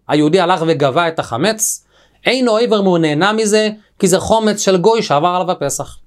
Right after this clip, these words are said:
משום רב מאיר אמרו, עובר, אם הוא נהנה מזה, הוא עובר על האיסור של הנוהם מחומץ של ישראל שעובר עליו הפסח. מאי לאו, בהוקא מפליגה. הגימור הבינה שלא מדובר שהיה ממושכן, רק משועבד.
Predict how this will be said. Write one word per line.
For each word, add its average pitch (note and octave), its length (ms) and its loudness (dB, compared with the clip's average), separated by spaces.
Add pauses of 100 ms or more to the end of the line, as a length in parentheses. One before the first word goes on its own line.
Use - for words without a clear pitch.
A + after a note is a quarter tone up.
(520)
משום G3+ 340 2
רב E3+ 200 0
מאיר G#3+ 220 0
אמרו, A3+ 520 0 (180)
עובר, E3+ 480 0 (340)
אם G#3 120 2
הוא G3+ 100 2
נהנה F3+ 360 2
מזה, G#3+ 240 0
הוא F3 180 2
עובר F#3+ 360 2
על F3 100 0
האיסור F#3+ 440 2
של E3+ 180 -2
הנוהם F#3 400 2
מחומץ F#3+ 420 -2
של F3 160 -2
ישראל G3+ 680 0 (240)
שעובר E3+ 720 0 (200)
עליו E3+ 200 0
הפסח. B2+ 480 -6 (720)
מאי D3 300 2
לאו, G2+ 200 -2 (300)
בהוקא A3 300 0
מפליגה. B3+ 420 -2 (600)
הגימור G#3+ 320 0
הבינה G3 260 0
שלא G3+ 180 -2
מדובר F3+ 340 0
שהיה E3+ 180 -2
ממושכן, D#3+ 440 -2
רק E3 180 -4
משועבד. B2 460 -4